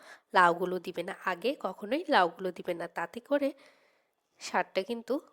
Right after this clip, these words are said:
কমে যাবে। ডাল যখন ফুটে উঠবে তখনই লাউগুলো দিতে হবে। দিয়ে ভালোভাবে নাড়াচাড়া করে ভালো করে ফুটে উঠতে উঠতেই লাউগুলো সিদ্ধ হয়ে যাবে।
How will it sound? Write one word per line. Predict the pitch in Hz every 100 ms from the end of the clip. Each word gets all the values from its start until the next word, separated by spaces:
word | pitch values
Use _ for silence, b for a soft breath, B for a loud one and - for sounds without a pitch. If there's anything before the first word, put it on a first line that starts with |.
| -
কমে | 226 175
যাবে। | 165 - - - b b b b b _ _
ডাল | - 180 180
যখন | 208 277
ফুটে | 269 254 269
উঠবে | 269 269 349
তখনই | 226 202 233 311
লাউগুলো | 240 180 175 226
দিতে | 320 202 -
হবে। | 170 - B B B B B -
দিয়ে | 220 233
ভালোভাবে | 202 170 175 185 208 311 - b b b _ _ _ _ _ _ _ _ -
নাড়াচাড়া | 196 185 - 226 254
করে | 285 254 349 B B B B _ _ _ _ _ _ _ _ _ _ _ _ _ -
ভালো | 190 175
করে | 190 277
ফুটে | 302 240 -
উঠতে | 196 220 - 294
উঠতেই | 285 - 330 440 -
লাউগুলো | 214 175 185 247
সিদ্ধ | 381 - 175
হয়ে | 196 185 175
যাবে। | 165 170